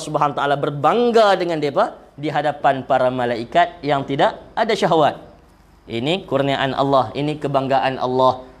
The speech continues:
Subhanahu wa taala. Tuan-tuan yang rahmati Allah sekalian. Maka yang kedua, jangan tinggalkan zikir. Kerana zikir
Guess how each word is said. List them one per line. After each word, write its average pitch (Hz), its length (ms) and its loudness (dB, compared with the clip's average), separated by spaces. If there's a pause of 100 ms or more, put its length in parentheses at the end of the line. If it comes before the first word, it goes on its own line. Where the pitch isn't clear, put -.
Subhanahu 120 880 0
wa 110 80 -2
taala. 98 400 -6 (800)
Tuan-tuan 147 360 2
yang 147 80 0
rahmati 135 360 -2
Allah 120 200 2
sekalian. 104 300 -6 (800)
Maka 160 640 0
yang 131 200 -2
kedua, 156 680 0 (680)
jangan 156 560 0
tinggalkan 131 640 -2
zikir. 143 340 0 (520)
Kerana 139 320 2
zikir 151 480 0